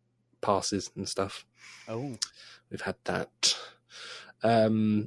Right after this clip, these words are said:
Speaker 1: we're also looking for records to break, world records, so suggestions for that will be really good. Um, yeah, and you can chat to us on all of the socials. Um, Joe, I was thinking about making, like, a forum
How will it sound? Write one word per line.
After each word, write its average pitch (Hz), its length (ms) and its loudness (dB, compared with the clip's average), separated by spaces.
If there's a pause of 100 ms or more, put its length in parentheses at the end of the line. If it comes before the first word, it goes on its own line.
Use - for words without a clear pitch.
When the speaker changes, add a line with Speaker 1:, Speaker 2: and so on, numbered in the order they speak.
(100)
Speaker 1:
we're 135 140 12
also 151 240 12
looking 117 220 6
for 101 400 6
records 101 400 2
to 90 80 -4
break, - 340 0 (320)
world 104 240 2
records, 101 400 0
so 101 340 2 (320)
suggestions 104 600 0
for - 60 -2
that 110 120 0
will - 60 -4
be 101 180 -2 (160)
really 101 240 2
good. - 320 2 (400)
Um, 113 680 0 (1300)
yeah, - 120 6
and 110 100 4
you 98 60 0
can 110 260 2
chat - 220 0
to 127 100 4
us - 160 2
on 107 220 2
all 135 180 6
of 117 80 4
the 110 80 0
socials. 113 480 2 (220)
Um, 165 180 6
Joe, 165 140 4
I - 100 0
was 151 140 4
thinking 208 240 4
about 139 160 2
making, 110 280 2
like, 98 160 -2
a 101 60 0
forum 117 640 2